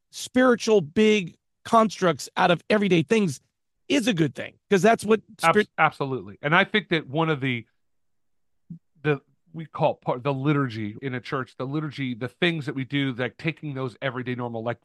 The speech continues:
Speaker 2: the, the Eucharist is taking a simple wafer and, and it symbolizes something much bigger. Wine symbolizes something much bigger. In my church, they do incense, and that's about the Spirit, right? Sort of inviting in the Spirit, the Holy Spirit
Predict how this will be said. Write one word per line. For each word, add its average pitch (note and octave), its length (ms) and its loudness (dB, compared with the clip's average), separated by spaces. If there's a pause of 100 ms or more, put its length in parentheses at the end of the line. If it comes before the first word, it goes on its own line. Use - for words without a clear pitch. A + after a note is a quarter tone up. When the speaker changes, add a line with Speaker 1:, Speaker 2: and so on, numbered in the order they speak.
(100)
Speaker 2:
the, B2 380 -4
the A#2+ 180 -12
Eucharist C3+ 500 -2
is A#2+ 100 -14
taking C3 400 -10
a B2 120 -16
simple C#3 320 -6
wafer B2 440 -6 (380)
and, C3+ 280 -2
and C#3 180 -6
it C3+ 120 -10
symbolizes C#3+ 600 -2
something C3 300 -8
much A#2+ 180 -10
bigger. G#2+ 240 -4
Wine B2 540 2 (480)
symbolizes D3 400 -2
something C3+ 260 -6
much A#2 240 -10
bigger. A2+ 340 -6 (420)
In D3 160 -8
my C#3 140 0
church, - 300 -6
they C3 120 -4
do B2 260 -8
incense, C3 580 -8
and A#2+ 100 -12
that's A#2 180 -12
about A#2 220 -8
the B2 80 -20
Spirit, C#3 540 -10
right? A#2 200 -14
Sort B2+ 220 -12
of A#2 80 -10
inviting A#2+ 480 -6
in A#2 80 -10
the A#2 80 -10
Spirit, D3 460 -6
the - 60 -16
Holy A#2+ 180 -10
Spirit A#2+ 400 -10